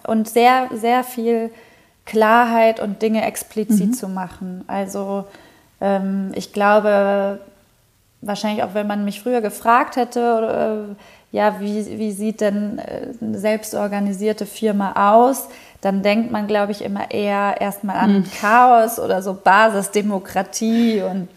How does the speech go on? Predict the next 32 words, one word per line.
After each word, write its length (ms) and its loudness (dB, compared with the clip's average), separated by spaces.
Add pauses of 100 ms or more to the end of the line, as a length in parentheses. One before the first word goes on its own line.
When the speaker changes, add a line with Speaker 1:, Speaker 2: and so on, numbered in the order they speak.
Speaker 1:
alles 440 0
wird 200 -4 (260)
bis 180 -2
ins 260 -4
letzte 340 -2
Speaker 2:
Ja. 160 6
Speaker 1:
Detail 320 -2
ausdiskutiert. 1040 -2 (920)
Und 320 2
man 240 2
muss 220 2
sagen, 420 2
zugegebenermaßen 880 2
hatten 220 2
wir 140 4
am 120 4
Anfang 460 -2
auch, 320 4
also 200 0
gerade 300 2
was 160 0
das 160 -8
Diskutieren 680 -4
angeht, 600 -4
ähm, 400 -4
solche 340 -2
Momente, 720 0 (520)
aber 220 2
haben 180 4
dann 140 2
eben 180 -4
gemerkt 500 0